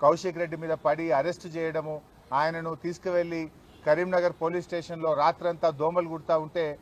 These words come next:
మీరు పోలీస్ స్టేషన్‌లో కూర్చోబెట్టారు. ఏం అవసరం ఉంటే రాత్రంతా కూర్చోబెట్టాల్సింది? పండగ తెల్లారి మీరు అంత కావాలంటే అరెస్ట్ చేయడానికి ఏమైనా ఇబ్బంది ఉన్నదా? ఏమైనా అడ్డంకులు ఉన్నాయా? ఆయన ఏమైనా పారిపోతాడా? ఆయన ఒక గౌరవ ప్రజాప్రతినిధి కదా.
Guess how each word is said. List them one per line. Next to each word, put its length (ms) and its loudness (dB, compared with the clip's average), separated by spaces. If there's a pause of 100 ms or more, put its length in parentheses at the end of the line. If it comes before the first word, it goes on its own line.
(160)
మీరు 120 -8
పోలీస్ 280 -6
స్టేషన్‌లో 360 -8
కూర్చోబెట్టారు. 840 -14
ఏం 160 -2
అవసరం 320 0
ఉంటే 140 -2
రాత్రంతా 420 0
కూర్చోబెట్టాల్సింది? 920 -8 (380)
పండగ 260 2
తెల్లారి 520 2 (320)
మీరు 140 -2
అంత 220 2
కావాలంటే 480 4
అరెస్ట్ 340 0
చేయడానికి 340 -2
ఏమైనా 120 -6
ఇబ్బంది 280 -4
ఉన్నదా? 220 -6
ఏమైనా 220 -2
అడ్డంకులు 400 -2
ఉన్నాయా? 280 -6
ఆయన 120 -6
ఏమైనా 180 -6
పారిపోతాడా? 720 -2
ఆయన 160 -2
ఒక 100 -8
గౌరవ 380 2
ప్రజాప్రతినిధి 760 -4
కదా. 280 -4